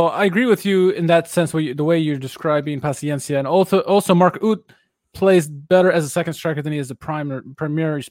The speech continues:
primary striker. So maybe the way to go, and, and though he's, like, seventy-five years old, Ibisevic, have him as a striker and have Paciencia and Uth behind him as a, as the second strikers to support them. Maybe, I don't know. I mean, I, I like the, I like the combination work between Uth and Paciencia,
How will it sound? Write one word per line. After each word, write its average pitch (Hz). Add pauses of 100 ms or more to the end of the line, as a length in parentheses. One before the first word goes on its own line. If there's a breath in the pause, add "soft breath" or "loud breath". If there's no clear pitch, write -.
primary 151
striker. 131
So 147 (560 soft breath)
maybe 180
the 165
way 185
to 175
go, 180
and, 160
and 151
though 165
he's, 156
like, 147
seventy-five 165
years 151
old, 175
Ibisevic, 165
have 170
him 175
as 175
a 143
striker 151
and 143
have 151
Paciencia 160
and 139
Uth 208
behind 147
him 165 (260)
as 139
a, 127
as 139
the 135
second 139
strikers 143 (600)
to -
support 175
them. 190
Maybe, 185
I 170
don't 180
know. 180
I 175
mean, 180
I, 175 (100)
I 202
like 220
the, 170
I 175
like 214
the 185
combination 175
work 170
between 160
Uth 165
and 156
Paciencia, 160